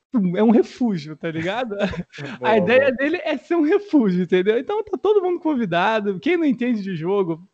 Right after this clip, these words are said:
Speaker 1: não precisa entender, porque você vai ver que não vai fazer a menor <laughs> diferença, entendeu? É um lugar de bate-papo, né? Interativo, assim, né, mano?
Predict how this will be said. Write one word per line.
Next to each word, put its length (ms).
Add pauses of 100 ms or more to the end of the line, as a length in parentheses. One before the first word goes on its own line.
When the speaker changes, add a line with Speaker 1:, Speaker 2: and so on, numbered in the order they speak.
Speaker 1:
não 140
precisa 420
entender, 360
porque 440 (260)
você 200
vai 160
ver 120
que 120
não 100
vai 140
fazer 180
a 60
menor 260
<laughs> 0
diferença, 640 (140)
entendeu? 520 (720)
É 60
um 80
lugar 280
de 300
bate-papo, 800
né? 260
Interativo, 800
assim, 340
né, 160
mano? 220